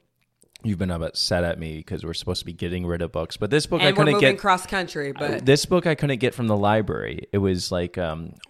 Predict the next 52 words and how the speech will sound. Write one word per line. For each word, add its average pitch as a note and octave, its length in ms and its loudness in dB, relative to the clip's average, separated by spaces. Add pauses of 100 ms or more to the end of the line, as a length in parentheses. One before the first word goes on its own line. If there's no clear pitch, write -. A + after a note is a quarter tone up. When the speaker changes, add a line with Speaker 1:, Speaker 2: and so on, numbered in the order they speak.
Speaker 1:
al-, G2+ 140 -10 (460)
animal G#2 500 -6
alteridity. A2 1120 -6
It's - 160 -10
about F2+ 480 0
animals F#2+ 540 -2
in F#2 100 -4
science E2+ 360 -4
fiction, B2 460 -4
and F2 140 -6
so F2 220 -4
that's E2+ 240 -4
sort F2+ 200 -4
of E2+ 120 -6
what F2+ 140 -2
my F2 120 0
paper E2+ 300 -2
is, D#2+ 120 -6
like, C#2+ 140 -6
going D#2+ 300 -6
to D2+ 80 -8
be D2+ 120 -6
about. - 360 -8 (420)
So F#2+ 240 0
I - 140 6
have A#2+ 140 6
to, A2+ 220 0
I'm F#2+ 240 -4
sort A#2+ 220 -2
of F2+ 140 -4
overwhelmed F2+ 420 0
with E2+ 120 -8
all F#2+ 100 -2
the F#2 80 -2
books - 500 -6
I F2 80 -4
gotta D2 300 -4
read, A1 440 -10 (280)
which - 180 -6
is - 100 -8
great. - 300 -4 (120)
I'm, F2+ 240 -6
I'm - 180 -12 (240)
totally F#2 260 -2
fine F#2 260 0
with F2 100 -2
that. D#2 240 -4
But G2+ 140 -2
the A2 120 2
thing G3 400 -2
that F3+ 160 0
I C3 60 4